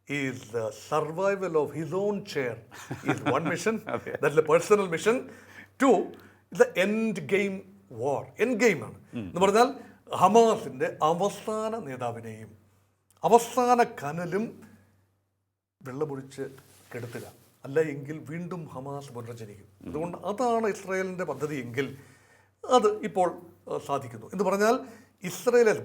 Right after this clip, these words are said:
Speaker 1: giving a message to the whole world and in general and Hamas and their supporters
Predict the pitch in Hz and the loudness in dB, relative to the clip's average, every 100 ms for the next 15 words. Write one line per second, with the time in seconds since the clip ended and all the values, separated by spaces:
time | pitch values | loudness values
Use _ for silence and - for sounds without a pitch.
0 | 175 202 233 240 247 - _ _ - 156 | -4 0 0 0 -6 -18 _ _ -6 -6
1 | 135 185 185 175 120 90 - _ 143 139 | -2 -4 -2 -4 -4 -8 -20 _ -8 -8
2 | - 156 208 240 254 254 - 120 135 170 | -4 0 2 2 2 -2 -6 -4 2 2
3 | 190 196 170 160 160 160 156 139 135 151 | 2 -4 -4 -4 -4 -8 -10 -10 -8 -8
4 | 120 135 160 196 247 - - - 151 156 | -4 -2 0 0 0 -4 -20 0 4 4
5 | 131 147 175 214 240 247 - 156 165 190 | 0 -2 2 4 6 4 2 0 2 0
6 | 196 - - - 143 180 - 196 220 190 | -6 -12 -20 -10 4 4 4 2 4 4
7 | 147 113 | 4 0